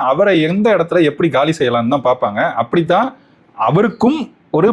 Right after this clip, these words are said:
பண்ணையார்த்தனம் இருக்கும். அவர் நீங்க நல்லா கவனிச்சீங்கன்னா அறிவார்ந்தவரா இருக்கலாம், அதுக்காக அவர்கிட்ட பண்ணையார்த்தனம் இல்லைன்னு சொல்ல முடியாது. பெரிய அளவுக்கு இருக்கும்.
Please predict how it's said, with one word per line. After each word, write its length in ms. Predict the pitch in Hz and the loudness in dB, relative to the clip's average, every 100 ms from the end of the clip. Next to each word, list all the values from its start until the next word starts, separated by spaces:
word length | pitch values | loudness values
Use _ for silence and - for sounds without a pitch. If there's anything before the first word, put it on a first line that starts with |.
| - | 0
பண்ணையார்த்தனம் 640 | 151 190 196 175 143 151 | 0 0 0 -2 -2 -2
இருக்கும். 240 | 123 117 - | -2 -6 -2
அவர் 180 | 131 127 | -2 0
நீங்க 140 | 123 | 0
நல்லா 220 | 123 156 | 0 0
கவனிச்சீங்கன்னா 560 | 170 160 185 175 139 226 | 0 0 -2 -2 0 0
அறிவார்ந்தவரா 560 | 151 143 220 214 202 180 | 0 2 2 2 2 0
இருக்கலாம், 300 | 160 233 196 | 0 -2 -2
அதுக்காக 300 | 143 143 175 | -2 -2 0
அவர்கிட்ட 320 | 180 139 123 170 | 0 0 -4 -2
பண்ணையார்த்தனம் 520 | - 175 175 156 131 | -2 0 -2 -2 -2
இல்லைன்னு 320 | 127 143 156 | 0 0 0
சொல்ல 120 | 123 | -2
முடியாது. 340 | 127 120 104 127 | -2 0 0 -2
பெரிய 300 | 196 139 170 202 | -2 0 2 4
அளவுக்கு 280 | 175 180 | 2 0
இருக்கும். 280 | 147 113 202 | -2 -2 -2